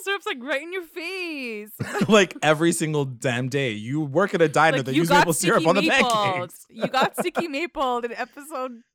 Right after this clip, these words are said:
Speaker 1: three.
Speaker 2: Like, you know these things. You should know better.
Speaker 1: <sighs>
Speaker 2: Um, so speaking of sticky maple, the next ep-,
Speaker 1: <laughs>
Speaker 2: scene is Cheryl and the
Speaker 1: Yo,
Speaker 2: cheerleaders
Speaker 1: these segues
Speaker 2: and
Speaker 1: are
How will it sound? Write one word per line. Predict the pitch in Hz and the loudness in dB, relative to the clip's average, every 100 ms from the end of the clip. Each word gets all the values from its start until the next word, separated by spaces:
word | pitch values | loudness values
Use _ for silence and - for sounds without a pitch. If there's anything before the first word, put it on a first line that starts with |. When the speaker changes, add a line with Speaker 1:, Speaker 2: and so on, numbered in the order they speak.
| - | -10
Speaker 1:
three. | 294 311 277 | -6 -2 4
Speaker 2:
Like, | 233 202 190 117 - 180 | 4 2 -6 -12 -6 -4
you | 226 226 | -2 0
know | 208 240 | 2 2
these | 208 175 160 | 2 -2 -4
things. | 151 131 110 101 110 _ 151 | -2 -2 -4 -8 -18 _ -14
You | 165 | -12
should | 226 214 180 | -10 -8 -2
know | 202 196 | -2 0
better. | 139 123 113 107 | 0 -2 -4 -12
Speaker 1:
<sighs> | 98 - _ _ _ _ _ _ _ | -20 -20 _ _ _ _ _ _ _
Speaker 2:
Um, | 147 151 156 160 | 2 4 2 0
so | 156 | -6
speaking | - 202 208 | -6 -4 -2
of | 202 196 | -2 -2
sticky | 185 180 | -6 -4
maple, | 160 147 147 151 151 156 - - | -2 -2 2 2 2 0 -4 -8
the | 143 | -4
next | 151 160 | -4 -2
ep-, | 165 | -2
Speaker 1:
<laughs> | - - | -2 -4
Speaker 2:
scene | - 147 147 - | -2 -2 -2 -4
is | 139 135 143 | -2 -2 -2
Cheryl | - 170 185 151 123 135 170 - | 2 6 8 6 4 2 -2 -6
and | 143 135 135 | -6 -4 -4
the | 135 | -6
Speaker 1:
Yo, | 131 - 247 | -8 -6 -2
Speaker 2:
cheerleaders | 202 147 143 | 0 0 0
Speaker 1:
these | 147 | -2
segues | 226 247 339 | -2 -2 -2
Speaker 2:
and | 302 | -2
Speaker 1:
are | 233 | -4